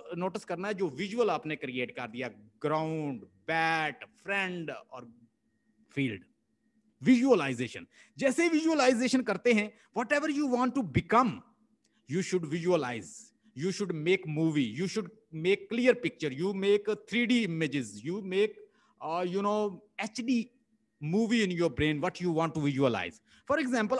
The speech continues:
I want to be selected as a C S S officer, for that I should visualize, if I,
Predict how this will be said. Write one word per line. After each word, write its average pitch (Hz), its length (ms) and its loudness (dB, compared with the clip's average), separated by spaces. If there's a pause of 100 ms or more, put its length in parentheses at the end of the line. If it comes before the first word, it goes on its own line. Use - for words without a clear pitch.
(160)
I 254 80 4
want 277 260 -2
to 302 60 -4
be 277 200 -2
selected 226 320 -2
as 220 100 0
a 214 80 0
C 208 200 -4
S 226 140 2
S 208 200 -4
officer, 160 400 -4 (340)
for 220 180 0
that 220 240 4 (200)
I 190 80 0
should 202 260 -6
visualize, 156 600 0 (400)
if 202 120 -10
I, 208 320 4